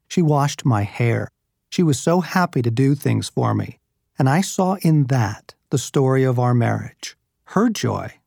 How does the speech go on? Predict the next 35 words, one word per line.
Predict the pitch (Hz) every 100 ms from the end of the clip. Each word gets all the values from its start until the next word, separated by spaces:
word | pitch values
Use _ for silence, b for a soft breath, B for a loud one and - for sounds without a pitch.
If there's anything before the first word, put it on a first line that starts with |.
| -
was | 131
because | 139 123 139
it | 135
had | 131
been | 131 135
so | 131 139 117
rare | 113 117 139 202 92 - -
for | - 147
me | 123 120 117
to | -
need | 120 123 123
her. | 123 101 - _ _ _ _ _ _ _ _ _ _
God | - 175 226
brings | 170 170 147
in | 151
disruption | 131 - 143 131 - 120 110
to | 113
say, | - 123
"John, | 120 127 147 156 151 _ _ _
your | - 135
style | 190 - 175 151
of | 131
relating | 127 120 120 113 98 113 _ -
is | 123
horrible. | - - 117 98 104 - _ _ _ _ -
It | 147
does | 147 131 120 - -
untold | 165 175 - 156 135 123
damage. | 113 117 113 107 104 - -
You | 135 135
have | - 123 123 -
to | -
look | 147 143 196 - -
at | 120 113 -
this. | 104 117 -